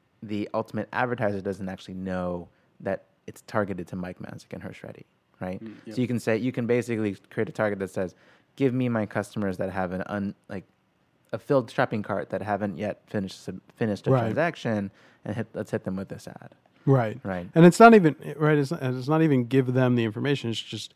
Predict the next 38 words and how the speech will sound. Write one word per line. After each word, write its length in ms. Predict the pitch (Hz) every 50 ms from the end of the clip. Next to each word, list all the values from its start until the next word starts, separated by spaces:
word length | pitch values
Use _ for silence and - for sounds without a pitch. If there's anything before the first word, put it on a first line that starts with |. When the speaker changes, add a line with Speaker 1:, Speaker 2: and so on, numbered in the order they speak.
| - -
Speaker 1:
Yeah, 160 | - 165 131
Speaker 3:
give 140 | 95 143 139
Speaker 1:
it's 60 | 131
Speaker 3:
them 100 | 135 135
Speaker 1:
like, 80 | 131 131
Speaker 3:
enough 220 | 131 131 127 -
information 360 | 143 127 - 135 123 117 113 117
Speaker 1:
I 40 |
don't 80 | 131 127
Speaker 3:
to 40 | 120
Speaker 1:
wanna 140 | 117 113 107
know. 120 | 107 107
Speaker 3:
present 180 | 107 113 110 -
Speaker 1:
I 40 |
don't 100 | 120 110
Speaker 3:
this, 60 | 107 120
Speaker 1:
wanna 160 | 123 120 117 113
know 20 | 110
Speaker 3:
this, 80 | 113 107
Speaker 1:
who 100 | 104 - -
Speaker 3:
this 220 | - 127 120 107
particular 440 | - - 117 - - 117 - 113 113
Speaker 2:
Actually, 100 | 113 113
the 60 | 110 117
Speaker 3:
advertisement. 380 | - - - - 165 131 120
Speaker 2:
way 100 | 120 123
it 80 | 123 120
probably 240 | - 127 123 113 107
works 320 | 107 110 113 117 - -
is 120 | 110 107 -
the 100 | 120 107
guy 340 | 101 107 101 104 107 113
who 100 | 110 107
Speaker 1:
Yeah. 100 | 98 92
Speaker 2:
has 160 | 90 92 104 113
a 40 | 104
shopping 360 | - - 120 117 117 - 107
cart 340 | 101 - - - 101 95